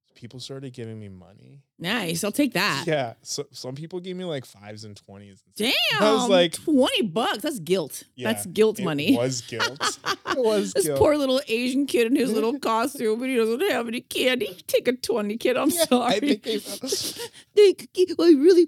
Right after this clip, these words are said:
Speaker 2: wanted the candy, though. <laughs> Here,
Speaker 1: I
Speaker 2: take
Speaker 1: f-,
Speaker 2: another twenty.
Speaker 1: yeah, if I
Speaker 2: <laughs>
Speaker 1: remember correctly, I wanna say it was, like,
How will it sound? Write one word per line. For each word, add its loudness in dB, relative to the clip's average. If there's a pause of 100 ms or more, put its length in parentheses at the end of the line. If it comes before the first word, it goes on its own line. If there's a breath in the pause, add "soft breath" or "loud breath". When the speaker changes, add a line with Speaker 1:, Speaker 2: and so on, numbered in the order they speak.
Speaker 2:
wanted 0
the 2
candy, -6
though. 2
<laughs> -20
Here, -2
Speaker 1:
I 6
Speaker 2:
take -4
Speaker 1:
f-, -4
Speaker 2:
another 2
twenty. 4
Speaker 1:
yeah, 4
if 4
I 6
Speaker 2:
<laughs> 4
Speaker 1:
remember 4
correctly, 2
I 4
wanna 2
say -2
it 0
was, -2
like, 2